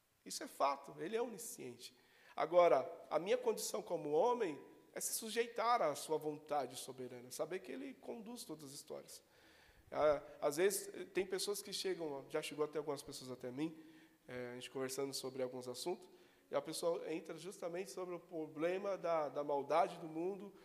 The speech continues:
e joga Deus no meio da história. Porque se Deus, ele é tão soberano, tão bondoso, por que que existe tanto mal?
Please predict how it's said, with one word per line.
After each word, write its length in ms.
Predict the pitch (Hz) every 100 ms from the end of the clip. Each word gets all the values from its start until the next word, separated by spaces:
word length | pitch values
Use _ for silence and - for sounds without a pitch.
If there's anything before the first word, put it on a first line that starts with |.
| - -
e 120 | 147
joga 340 | 147 156 170 180
Deus 300 | 160 175 170
no 60 |
meio 120 | 160 160
da 80 |
história. 460 | 170 - 139 135 123 - - - _ - - _
Porque 200 | - -
se 140 | - 208
Deus, 240 | 240 202
ele 160 | 202 196
é 60 |
tão 520 | 196 - 208 190 165 - - -
soberano, 800 | - - 165 147 131 143 151 139
tão 200 | - 151
bondoso, 400 | 143 139 156 160
por 140 | -
que 100 | - -
que 200 | 277 240
existe 380 | 156 170 -
tanto 360 | 196 190 202 214
mal? 500 | 175 143 139 127 -